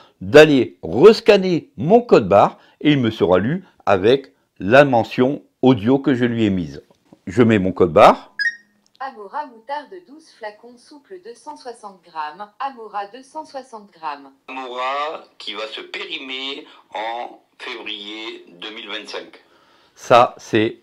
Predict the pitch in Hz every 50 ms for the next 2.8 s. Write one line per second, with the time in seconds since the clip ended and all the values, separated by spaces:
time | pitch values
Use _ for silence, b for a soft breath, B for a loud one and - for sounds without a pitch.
0 | _ - 131 135 131 127 - - 110 113 131 131 131 127 - - 104 123 170 185
1 | 160 - - - 226 226 208 190 131 151 175 170 196 180 180 - 156 156 147 -
2 | 196 180 - - 139 135 143 156 147 - 139 120 117 - 92 87